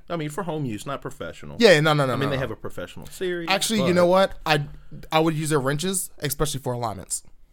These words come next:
Speaker 1: Oh, yeah.
Speaker 2: Yeah.
Speaker 1: Oh, yeah. Good stuff.
Speaker 2: Yeah.
Speaker 1: But my biggest thing is, is, is,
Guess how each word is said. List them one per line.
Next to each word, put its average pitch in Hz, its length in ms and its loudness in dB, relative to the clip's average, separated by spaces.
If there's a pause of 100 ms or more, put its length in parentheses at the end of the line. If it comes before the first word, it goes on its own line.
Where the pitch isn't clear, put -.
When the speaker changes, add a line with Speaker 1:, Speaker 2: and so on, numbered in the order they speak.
Speaker 1:
Oh, 233 120 -8
yeah. 247 240 -12 (220)
Speaker 2:
Yeah. - 200 -6 (100)
Speaker 1:
Oh, 285 100 -4
yeah. 254 200 -8 (120)
Good 247 160 -2
stuff. 226 340 -10 (120)
Speaker 2:
Yeah. 92 220 -8 (120)
Speaker 1:
But 151 300 -4 (180)
my 143 220 -4
biggest 156 320 -6
thing 120 200 -6
is, 107 200 -8
is, 107 200 -14
is, 110 280 -8